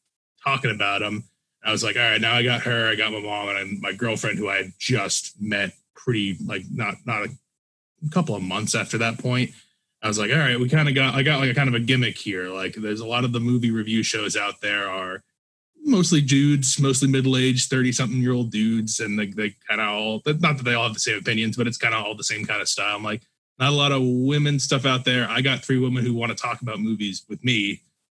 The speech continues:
So we just, like, I was just like, it took about a couple months to actually, like, get the mics and, like, get going, but we just, you literally sat down one day, um, Jess and I did the first two episodes, and we were like, "A little rough, but let's just keep doing it," and we just kept doing it.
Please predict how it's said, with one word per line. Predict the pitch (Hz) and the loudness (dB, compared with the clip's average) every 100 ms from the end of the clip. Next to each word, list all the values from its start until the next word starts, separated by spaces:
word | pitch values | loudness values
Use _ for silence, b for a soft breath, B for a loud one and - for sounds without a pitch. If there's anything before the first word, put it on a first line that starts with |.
| _ - | _ -8
So | 113 101 98 90 - _ _ 104 | -2 0 -2 -4 -10 _ _ -20
we | 101 98 | -16 -8
just, | 113 104 - - - | -4 -2 -4 -8 -8
like, | 98 | -4
I | 98 107 | 0 0
was | 107 | 0
just | 98 - | -2 -2
like, | 104 104 | -2 -4
it | 117 | -4
took | - 117 | -4 -4
about | - 120 123 123 | 0 2 2 0
a | - _ _ | -2 _ _
couple | 131 120 110 | -4 -2 -2
months | 107 107 | -2 -2
to | 113 | 0
actually, | 110 - 98 | 0 0 -2
like, | 98 87 | -4 -2
get | 104 | -4
the | 98 | -4
mics | 101 104 90 107 | -4 -2 -2 -6
and, | |
like, | 101 90 | -6 -6
get | 104 95 | -6 -4
going, | 98 95 98 | -6 -8 -10
but | 95 90 | -8 -8
we | 92 | -8
just, | 98 92 - - | -6 -6 -6 -10
you | 101 98 | -20 -10
literally | 104 98 95 90 | -4 -4 -2 -2
sat | 104 92 | 0 0
down | 98 92 | -2 -4
one | 90 | -4
day, | 90 90 87 87 _ _ _ - | -2 -2 -2 -6 _ _ _ -10
um, | 87 85 87 _ _ - | -8 -8 -10 _ _ -8
Jess | 98 - | -4 -4
and | 95 | -4
I | 92 | -4
did | 92 | -6
the | 85 | -8
first | 95 92 - | -8 -8 -6
two | 107 | -6
episodes, | 95 - 98 92 | -6 -6 -6 -4
and | 92 | -4
we | 95 | -4
were | 92 | -4
like, | 90 | -6
"A | - _ _ _ _ _ _ - | -12 _ _ _ _ _ _ 4
little | 190 170 | 6 6
rough, | 165 180 - | 4 4 2
but | 143 | 2
let's | 147 | 4
just | 156 139 | 4 4
keep | 147 | 4
doing | 151 151 113 | 4 4 2
it," | 98 | 0
and | 98 98 98 | -4 -8 -10
we | 92 | -6
just | 101 - | -4 -2
kept | 104 92 | -4 -4
doing | 107 98 95 | -2 -2 -4
it. | 107 | -8